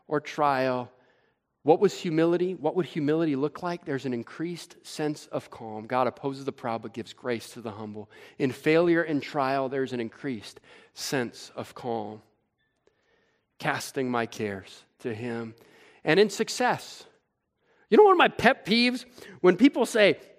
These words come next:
"Colby, you know, it's, it's not, it's not me, it's all God." But inside they're going, "But it's really me."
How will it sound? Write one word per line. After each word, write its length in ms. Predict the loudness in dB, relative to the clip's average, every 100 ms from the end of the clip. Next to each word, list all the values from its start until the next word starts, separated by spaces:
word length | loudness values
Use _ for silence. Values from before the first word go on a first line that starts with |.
| _ _ _ _ _ _ _ -10
"Colby, 360 | -10 -8 -10 -6
you 100 | 0
know, 200 | 0 0 -4
it's, 220 | -16 -14 -16 _ -4
it's 220 | -4 0
not, 240 | -2 -2 -6 -4
it's 220 | -2 2
not 260 | 2 0
me, 480 | 0 2 2 -2 -8 _ -18 -12
it's 160 | -8
all 220 | 0 2 4
God." 440 | 4 4 2 -2 _ _ _ _ _ _
But 140 | 4 4
inside 300 | 6 6 8
they're 100 | 6
going, 340 | 6 6 4 -2 -20 -16
"But 300 | 2 6 10
it's 200 | 10 8
really 480 | 4 8 10 8 6
me." 520 | 8 8 6 2